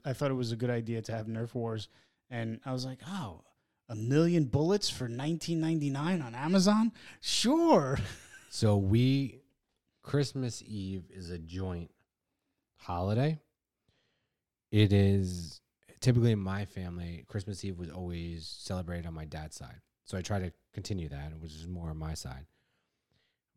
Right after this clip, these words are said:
Speaker 2: But what ends up happening is we just have everyone, 'cause our families get along, which is nice.
Speaker 1: It's always nice when the families get along.
Speaker 2: We just have everyone over. It ends up being a good time. Christmas Day is at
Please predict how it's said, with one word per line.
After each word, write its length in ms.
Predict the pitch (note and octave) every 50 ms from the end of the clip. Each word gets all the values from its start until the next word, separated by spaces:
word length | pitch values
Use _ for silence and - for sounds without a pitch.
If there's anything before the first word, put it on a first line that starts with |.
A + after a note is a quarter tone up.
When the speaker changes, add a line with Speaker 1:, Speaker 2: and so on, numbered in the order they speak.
| E2+ E2+ E2+
Speaker 2:
But 300 | G#2+ A2 G2+ F#2 - - _ _
what 140 | - G2+
ends 180 | G2+ G2 F#2+ E2+
up 120 | F#2 E2
happening 340 | D#2+ F#2 F#2+ F#2 - F2+ F2
is 80 | E2+ D#2+
we 80 | E2+
just 200 | E2+ D2+ E2+ -
have 120 | - F2 D#2 - -
everyone, 320 | D#2+ D#2+ D#2 D2 D2 D2+ E2
'cause 160 | - - G2 G2
our 120 | G2 F#2+ F2+ -
families 280 | - B2+ A#2 A2+ G#2+ F#2
get 120 | F#2 F#2+
along, 320 | E2 E2 E2 F#2+ A#2+ C#3 B2+ - - - -
which 160 | - - -
is 120 | F2 D#2+
nice. 400 | D#2+ F2 F2 G2+ A#2+ B2 - - _ _ _ _ _ _ _ _ _ _ _ _ _ _ _ _ _
Speaker 1:
It's 100 | - -
always 240 | B2+ B2 B2 A#2 G#2
nice 240 | A#2 A2 A2 -
when 100 | - A2
the 60 | G#2+ G2+
families 420 | - - A2 G#2+ G#2 G#2 G2+ F#2+
get 140 | F#2+ G#2+ G2
along. 340 | G2 F#2+ G2 F#2+ F#2+ F2+ E2+ _ -
Speaker 2:
We 120 | G#2 G#2+
just 180 | G2 A2+ G#2 -
have 200 | G#2+ G2+ F#2+ F#2+
everyone 340 | F#2+ F#2 F#2+ F#2 F#2 F2+
over. 460 | E2+ E2 E2+ E2 E2 E2 E2 E2 D#2+ -
It 120 | - E2+ D#2+ - _ _ _ _ _ _ _ - -
ends 140 | G#2 G2+ F#2
up 100 | F2+ D#2+
being 200 | G2 F#2 F2 F2
a 60 | E2
good 180 | E2 F2+ E2+
time. 440 | - - E2+ E2 D#2+ D#2+ D2+ D2+ D2 _ _ _ _ _ _ _ _ _ _ _ _ _ _ _ _ _ _ _ _ _ _ _ _
Christmas 400 | - - A2 - - A#2 A2 F2
Day 500 | E2 E2 G2 G2 F#2+ F#2+ F#2 F#2 F2+ F2 -
is 440 | - G2+ F#2+ F2+ E2+ E2+ - - _ _ _ _ _ _ _ _ _ _ _ _ _ _ _
at 240 | - G2 F#2+ F2+ -